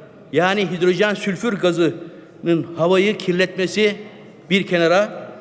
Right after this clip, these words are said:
toprağa bırakılan akışkanların toprağı zehirlemesi, gıda güvenliğini ve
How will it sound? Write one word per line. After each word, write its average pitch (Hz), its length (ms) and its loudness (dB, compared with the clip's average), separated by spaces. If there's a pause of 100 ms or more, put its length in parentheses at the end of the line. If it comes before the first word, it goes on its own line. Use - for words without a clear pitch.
(220)
toprağa 202 480 2
bırakılan 202 500 0 (360)
akışkanların 196 800 0 (640)
toprağı 175 400 2
zehirlemesi, 156 680 2 (380)
gıda 208 240 4
güvenliğini 180 560 2
ve 202 220 2